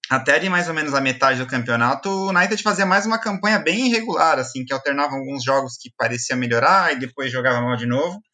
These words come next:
até que veio o Bruno Fernandes e caiu como uma luva, né? Ele, ele deu uma mudada completa, assim, no United, tanto que o time melhorou bem, é, que fez uma boa campanha na, na Europa League, acabou perdendo do Sevilla, que veio a,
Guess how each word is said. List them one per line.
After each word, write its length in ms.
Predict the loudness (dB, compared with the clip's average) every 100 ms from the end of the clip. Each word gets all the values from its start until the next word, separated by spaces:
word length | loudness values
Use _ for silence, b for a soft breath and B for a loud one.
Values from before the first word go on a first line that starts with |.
| B B B B
até 400 | 2 2 2 0
que 160 | 0 -2
veio 220 | 0 2
o 20 |
Bruno 180 | 2 0
Fernandes 680 | 2 2 2 2 0 -8 -12
e 140 | -10
caiu 280 | 0 0 0
como 160 | -4 -6
uma 160 | -2 -2
luva, 320 | -2 0 0
né? 140 | 0
Ele, 260 | -2 -4 -8
ele 160 | -10 -4
deu 100 | -2
uma 240 | 0 0 -4 _ _ -8
mudada 640 | -6 -2 0 2 4 0 -2 -6
completa, 640 | -4 -4 0 2 2 0
assim, 200 | -8 -4
no 100 | -2
United, 440 | 0 0 0 -4 -2
tanto 220 | -2 -2
que 100 | -8
o 20 |
time 240 | -6 -6
melhorou 540 | -4 -2 0 2 0 -2 -6 -2
bem, 400 | 0 2 0 -4 B B B B B B _ 0
é, 320 | 2 2 0
que 120 | -2
fez 220 | 0 2
uma 100 | 2
boa 240 | 2 2 0
campanha 320 | -2 0 0
na, 220 | 2 2
na 80 | 4
Europa 320 | 4 4 2
League, 180 | 0 0
acabou 240 | -2 0
perdendo 400 | 0 2 4 2
do 80 | 0
Sevilla, 560 | -2 -2 0 -2 -2 -4
que 160 | -8 -6
veio 180 | -2 0
a, 140 | 0